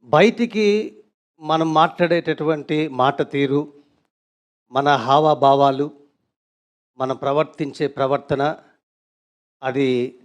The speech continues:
చాలా మంచిగా ఉండొచ్చు, కానీ దేవుడు కోరేది అది కాదు. కానీ ఆయన అంతరంగంలో సత్యము కోరుచున్నాడు అని కీర్తనకాడు అంటా ఉన్నాడు.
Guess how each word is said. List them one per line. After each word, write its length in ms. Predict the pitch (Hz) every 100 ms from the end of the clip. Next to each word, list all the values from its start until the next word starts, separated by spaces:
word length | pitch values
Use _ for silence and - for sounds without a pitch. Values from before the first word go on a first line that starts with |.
| -
చాలా 220 | 131 135 131
మంచిగా 500 | 135 147 185 160 143
ఉండొచ్చు, 540 | 139 143 139 - 120 _ _ - - -
కానీ 440 | 139 175 156 202 - _ _ _ _ _ _ _
దేవుడు 400 | 160 202 214 190
కోరేది 800 | 175 180 175 147 160 139 127 - -
అది 160 | 123 135
కాదు. 280 | 147 147 151
కానీ 460 | 143 139 175 226 _ _ _ _ _ _ _ _ 156
ఆయన 540 | 139 151 139 123 123 _ -
అంతరంగంలో 840 | 143 185 208 208 202 190 190 190 180
సత్యము 480 | 160 156 175 165
కోరుచున్నాడు 1000 | 160 160 156 - 156 151 143 147 147 170 143
అని 400 | 170 156 156 - -
కీర్తనకాడు 640 | 165 151 160 143 139 131 123
అంటా 260 | 120 127
ఉన్నాడు. 360 | 120 117 110